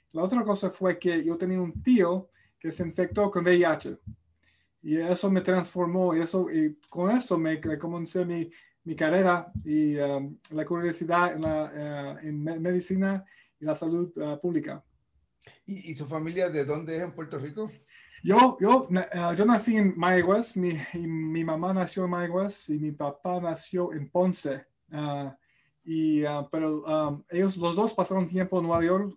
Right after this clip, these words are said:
Speaker 1: eh, creciendo, pero, um, se casaron cuando tenían como veinte años, veintiún años. Y, um, y mi mamá tuvo, tuvo dos niños en, en, en Puerto Rico y después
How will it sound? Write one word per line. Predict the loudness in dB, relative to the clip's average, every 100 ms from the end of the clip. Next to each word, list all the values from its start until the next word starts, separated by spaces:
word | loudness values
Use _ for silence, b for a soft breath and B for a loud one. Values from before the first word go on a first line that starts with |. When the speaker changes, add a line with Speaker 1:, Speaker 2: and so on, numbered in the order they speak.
| -8
Speaker 1:
eh, | -6
creciendo, | -4 -4 -2 -2 -4
pero, | -4 -2 -2 -6 B B B _
um, | -8 -4 -4 -6 -10 -14 _
se | -10 -6
casaron | -6 -2 0 0
cuando | -2 -2
tenían | -4 -4
como | -4 -2
veinte | -2 -2 0
años, | 0 -2 -4
veintiún | -6 -2 -2
años. | -2 -4 -6 -12 b b b b -8
Y, | -4 -4 -4 -4 -4 -8
um, | -8 -8 -8 -10 -12 -16 _ -20 -18
y | -10
mi | -6 -4
mamá | 0 -2 -2
tuvo, | -2 0 0 -2 -2 -4 -4
tuvo | 0 2
dos | 2 0
niños | 0 2 0 -4 -14 -8
en, | -4 -4 -6 -6
en, | -6 -6
en | -6 -6 -2
Puerto | 2 4
Rico | 4 2 2
y |
después | 2 -2 0 -2 -4